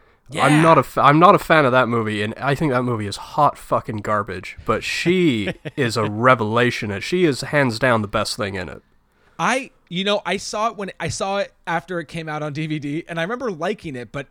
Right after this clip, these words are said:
Speaker 2: I haven't seen it since two thousand and five. I have no idea.
Speaker 1: Oh, man, I, it's, it's rough.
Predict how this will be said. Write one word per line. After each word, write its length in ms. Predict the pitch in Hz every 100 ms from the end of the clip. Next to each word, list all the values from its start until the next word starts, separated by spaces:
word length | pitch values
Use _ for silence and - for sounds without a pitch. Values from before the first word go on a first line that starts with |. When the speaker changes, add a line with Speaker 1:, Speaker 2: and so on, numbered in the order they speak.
| -
Speaker 2:
I 160 | 156
haven't 320 | 180 196 175 147
seen 180 | 160
it 120 | 156 -
since 200 | 135 -
two 140 | 147
thousand 380 | 123 127 120 110
and 100 | 107
five. 400 | 120 107 98 _ -
I 80 |
have 140 | 147 135
no 400 | 151 160 156 143
idea. 480 | 131 120 117 101 - -
Speaker 1:
Oh, 280 | - 113 95 -
man, 240 | 107 101
I, 220 | 101 101 - - - - -
it's, 300 | - 127 117
it's 180 | 123 113
rough. 440 | 120 113 92 -